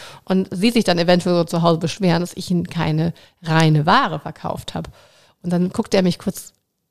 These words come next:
etwas irritiert an, also er dachte drüber nach und sagte, "Stimmt, da haben Sie recht." Ich sag, "Genau, deswegen das saubere Gefäß."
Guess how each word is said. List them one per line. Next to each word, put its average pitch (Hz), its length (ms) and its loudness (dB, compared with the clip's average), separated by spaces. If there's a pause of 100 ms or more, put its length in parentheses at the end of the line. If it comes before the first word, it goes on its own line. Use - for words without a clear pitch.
(240)
etwas 202 280 -4
irritiert 202 580 -2
an, 285 300 2
also - 160 -2
er 180 120 4 (120)
dachte 185 280 0
drüber 170 260 0
nach 180 340 4
und 196 60 -2
sagte, 185 240 -2
"Stimmt, - 640 -8 (200)
da 151 260 -6
haben 165 180 -4
Sie 226 120 -10
recht." - 260 -6
Ich - 60 -20
sag, - 180 -14 (400)
"Genau, - 280 -2 (260)
deswegen 247 540 -4
das - 180 -8
saubere 214 280 -2
Gefäß." 170 260 -6